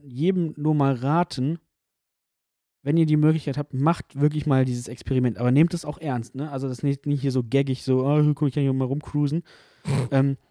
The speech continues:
Speaker 1: das ist, es ist, es ist ein krasser, eine krasse Erfahrung. Ähm, genauso war es mir maximal unangenehm erstmal, ähm, weil ich eben, vielleicht weil ich auch eben nicht drauf angewiesen war. Ich, ich, ich weiß es nicht, ne?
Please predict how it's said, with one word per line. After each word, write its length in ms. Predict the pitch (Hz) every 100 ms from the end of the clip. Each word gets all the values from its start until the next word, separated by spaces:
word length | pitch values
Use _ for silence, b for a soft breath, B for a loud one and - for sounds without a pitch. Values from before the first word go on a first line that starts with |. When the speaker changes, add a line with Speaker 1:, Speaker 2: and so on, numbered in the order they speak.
| b b _ _ _ _ _ _ _
Speaker 1:
das 200 | - 131
ist, 320 | - 165 - -
es 140 | 139
ist, 240 | 165 165 139
es 140 | - -
ist 180 | 156 -
ein 220 | 131 123
krasser, 600 | - 135 131 123 117 - _ _ _
eine 140 | 147 127
krasse 320 | - 139 113
Erfahrung. 540 | 113 - 123 104 101 - _ -
Ähm, 240 | 127 123 123 B B B B -
genauso 360 | 127 135 139
war 100 | 131
es 100 | 147
mir 120 | 147 135
maximal 440 | 147 - 156 147
unangenehm 640 | 156 165 139 117 110 117
erstmal, 560 | 139 120 - 117 123 151 - _ -
ähm, 360 | 123 120 120 123 _ _ _
weil 120 | 127
ich 160 | 127 -
eben, 200 | 127 123
vielleicht 240 | - 127 135
weil 80 | 131
ich 80 |
auch 120 | 143 139
eben 200 | 131 123
nicht 160 | 143
drauf 180 | - 131
angewiesen 480 | 139 147 107 107 101
war. 80 | 101
Ich, 160 | 120 _
ich, 120 | - -
ich 120 | -
weiß 220 | 131 127
es 140 | 101
nicht, 200 | 95 92
ne? 160 | 117 147